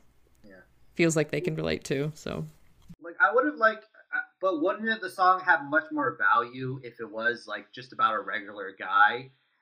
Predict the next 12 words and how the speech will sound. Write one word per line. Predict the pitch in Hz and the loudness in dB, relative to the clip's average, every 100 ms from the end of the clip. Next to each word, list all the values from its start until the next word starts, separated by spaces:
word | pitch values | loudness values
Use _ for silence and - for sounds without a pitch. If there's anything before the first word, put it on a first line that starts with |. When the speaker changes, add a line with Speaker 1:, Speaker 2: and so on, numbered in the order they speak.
| - | 0
Speaker 1:
and | 117 117 | 2 2
she | - 131 | -4 -4
was, | 113 | -6
like, | 107 107 104 _ _ _ _ - | -6 -8 -10 _ _ _ _ -14
attributing | 143 - 160 143 135 131 127 117 | -4 4 6 8 6 4 2 -2
to | - | -8
him | 139 135 131 | -6 -4 -4
to, | - | -6
like, | 113 110 | -8 -6
a | - | -4
Speaker 2:
Yeah. | 139 147 165 175 | 0 4 4 2
Speaker 1:
celebrity? | 156 135 147 | -2 -4 -6